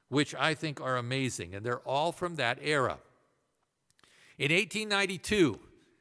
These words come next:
Ellen White wrote in the book Steps to Christ. It was published in eighteen ninety-two, and this book was published for general consumption, not just for the church. "If you give yourselves to him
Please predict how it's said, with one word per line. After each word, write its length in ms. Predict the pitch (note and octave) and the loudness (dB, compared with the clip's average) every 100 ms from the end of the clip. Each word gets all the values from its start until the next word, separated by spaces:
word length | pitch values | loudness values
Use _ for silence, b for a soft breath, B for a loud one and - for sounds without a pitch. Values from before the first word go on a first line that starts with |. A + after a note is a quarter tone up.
| b | b
Ellen 240 | B2+ D#3 E3 | -2 0 4
White 180 | E3 D#3+ | 4 4
wrote 220 | E3+ E3 | 2 0
in 80 | D#3 | -2
the 60 | |
book 180 | D3 D#3 | -2 -2
Steps 280 | - D#3+ - | -2 -4 -4
to 80 | D3 | -4
Christ. 360 | E3 C3+ - | 0 0 -2
It 40 | B2+ | -8
was 140 | G#2 | -10
published 480 | - D#3+ E3 A3+ - | -4 -2 -2 -6 -8
in 120 | D3 | -6
eighteen 340 | C3 C#3 - D3+ | -4 -6 -8 -6
ninety-two, 500 | C#3+ B2+ A#2 D#3+ D#3 | -6 -6 -4 -2 -2
and 120 | D3 | -4
this 140 | D3+ | -6
book 280 | - F3+ - | -4 -4 -4
was 140 | D3+ | -8
published 500 | - F3 F3+ G#3+ - - b b | -6 -6 -4 -8 -10 -16 b b
for 180 | E3 C#3+ | -4 -4
general 440 | A#2 E3+ F#3 D#3+ | 0 0 0 -2
consumption, 640 | D#3+ D3 - F#3 - C3 C3 | -4 -8 -4 -4 -6 -8 -8
not 200 | C#3 C3+ | -10 -8
just 260 | E3 - | -8 -6
for 140 | D3+ C3+ | -6 -6
the 100 | B2+ | -4
church. 580 | E3 G#2+ - - - - b b b b b b b b b b b b - | -2 -4 -6 -16 -16 -20 b b b b b b b b b b b b 0
"If 160 | F3+ | 2
you 100 | D3+ | 4
give 240 | C#3 E3+ A#3 | 6 6 6
yourselves 540 | A#3+ - G#3 G3 D3 | 4 2 0 0 0
to 160 | - F3 | 0 0
him 380 | E3 C#3+ F#2 | 0 -2 -4